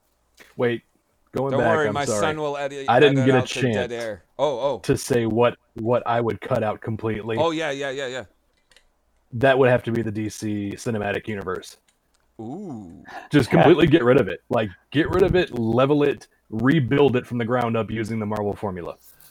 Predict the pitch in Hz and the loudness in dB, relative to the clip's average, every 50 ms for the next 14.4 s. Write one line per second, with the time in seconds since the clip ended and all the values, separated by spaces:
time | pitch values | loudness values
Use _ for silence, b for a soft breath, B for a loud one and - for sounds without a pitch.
0 | b b _ _ 123 127 151 156 147 151 160 151 151 147 143 120 98 120 113 117 | b b _ _ -6 -6 -4 -6 -6 -8 -10 -10 -10 -12 -16 -14 -14 -14 -12 -12
1 | 120 120 117 113 113 113 113 101 107 98 92 98 98 92 _ 110 101 101 95 90 | -12 -12 -12 -14 -14 -16 -14 -16 -16 -14 -12 -12 -14 -12 _ -12 -12 -12 -12 -14
2 | 92 92 92 92 90 87 85 85 82 82 - - - 139 139 - - - - - | -16 -16 -16 -14 -16 -18 -18 -14 -14 -14 -14 -14 -14 -12 -12 -10 -10 -10 -10 -10
3 | - - - _ _ _ _ _ _ _ _ _ _ _ _ _ _ _ _ _ | -10 -12 -16 _ _ _ _ _ _ _ _ _ _ _ _ _ _ _ _ _
4 | _ _ _ - 139 113 110 117 107 82 - - - 139 143 139 143 151 160 170 | _ _ _ -6 -4 -4 -2 -4 -6 -6 -8 -12 -10 -4 -2 0 0 0 -2 -4
5 | - 151 170 165 165 151 123 - 165 165 165 160 156 151 123 - 151 151 160 180 | -6 -4 -2 -2 -2 -4 -8 -10 -8 -6 -6 -6 -6 -10 -8 -8 -6 -6 -6 -6
6 | 190 196 180 - - - - - - - - - _ 160 160 160 160 - - - | -8 -10 -10 -12 -16 -16 -16 -18 -18 -20 -20 -18 _ -16 -14 -14 -14 -16 -12 -12
7 | 202 185 214 220 190 151 - - - - 151 151 151 156 170 165 160 151 _ 139 | -12 -10 -10 -14 -16 -16 -18 -20 -18 -14 -12 -10 -10 -10 -12 -16 -18 -16 _ -16
8 | 135 135 143 156 160 127 147 147 156 156 151 151 147 - - - - 165 180 220 | -16 -16 -16 -18 -18 -18 -18 -18 -12 -12 -12 -12 -12 -16 -20 -20 -14 -10 -8 -8
9 | 240 - 254 247 220 175 165 156 120 131 110 90 - 113 120 131 139 127 120 131 | -8 -6 -8 -8 -8 -8 -12 -10 -10 -12 -14 -10 -10 -8 -6 -6 -8 -8 -10 -14
10 | 139 127 98 98 95 101 113 123 131 127 107 - 139 147 160 175 160 156 - - | -14 -14 -12 -10 -8 -8 -8 -8 -12 -16 -14 -8 -6 -6 -6 -6 -10 -14 -16 -18
11 | - 143 135 131 131 127 123 110 98 107 120 127 127 117 98 _ 113 101 92 107 | -14 -14 -12 -10 -10 -10 -10 -10 -10 -10 -10 -10 -10 -12 -14 _ -16 -14 -10 -10
12 | 107 101 - - - 107 117 127 131 131 127 117 107 - - 113 110 107 - 110 | -10 -10 -12 -12 -10 -8 -8 -8 -8 -12 -14 -16 -18 -18 -16 -14 -14 -14 -14 -12
13 | 110 104 104 98 _ 120 131 135 - - - - 113 92 90 101 101 98 98 92 | -12 -12 -12 -12 _ -16 -16 -16 -16 -20 -18 -18 -18 -18 -16 -14 -14 -12 -14 -14
14 | 85 90 92 90 90 87 87 82 | -16 -18 -18 -18 -18 -18 -20 -20